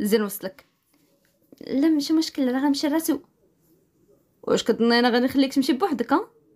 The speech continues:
شاف البعيد، هو يخنزر في شي دراري اللي كانوا واقفين، ما كانوش كيشوفوا فيها ولكن غير كانوا واقفين، وقال: "الوقت خيابت، طلعي نوصلك على يدي." هي اللي شافت فيه وقالت: "واخا شكرا." ايوا داكشي اللي كان. ركبوا في الطوموبيل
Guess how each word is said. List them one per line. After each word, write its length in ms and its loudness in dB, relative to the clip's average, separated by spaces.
شاف 220 -2
البعيد، 360 0
هو 100 -6
يخنزر 340 -4
في 60 -8
شي 100 -10
دراري 200 2
اللي 120 0
كانوا 220 0
واقفين، 400 0
ما 60 4
كانوش 260 -2
كيشوفوا 300 -4
فيها 180 2
ولكن 240 0
غير 120 0
كانوا 240 -2
واقفين، 300 -2
وقال: 300 0
"الوقت 320 0
خيابت، 580 -2
طلعي 160 0
نوصلك 360 -4
على 140 -6
يدي." 300 -14
هي 200 4
اللي 120 0
شافت 300 -10
فيه 140 -4
وقالت: 380 -6
"واخا 400 -4
شكرا." 380 -8
ايوا 120 6
داكشي 300 0
اللي 140 0
كان. 300 -6
ركبوا 240 2
في 80 -8
الطوموبيل 580 2